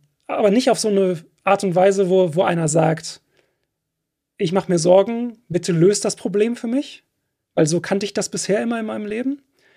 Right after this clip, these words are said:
sondern auf eine ganz offene Art und Weise. Einfach nur ein Mitteilen von, „Ey, ich hab mir Sorgen gemacht“, weil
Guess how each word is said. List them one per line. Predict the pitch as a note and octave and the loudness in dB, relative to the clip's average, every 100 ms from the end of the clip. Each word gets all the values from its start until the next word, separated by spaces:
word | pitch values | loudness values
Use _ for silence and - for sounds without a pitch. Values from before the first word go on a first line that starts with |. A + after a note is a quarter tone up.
| _ _ _ _ | _ _ _ _
sondern | - G3+ G#3 G3+ F#3+ F#3+ _ _ _ - | 0 2 2 2 0 -4 _ _ _ -4
auf | - | 0
eine | G3 | 2
ganz | F#3+ | 0
offene | - B3 G3 | 0 2 2
Art | C#3+ | 2
und | C#3+ | 0
Weise. | D3 C#3+ | -2 -2
Einfach | G3 G#3 | -2 0
nur | G3+ | 2
ein | E3+ | 4
Mitteilen | C4 - - D3 D#3+ | 2 0 -2 -2 -2
von, | D#3+ F#3 B3 | -2 -2 0
„Ey, | A3 | -2
ich | D3 | -2
hab | G3+ | -4
mir | G3 | -2
Sorgen | E3 F3+ A#3 | 0 0 -2
gemacht“, | A#3 A#3+ C4 - E3+ | -4 -4 -6 -6 2
weil | F3+ G3 | 4 2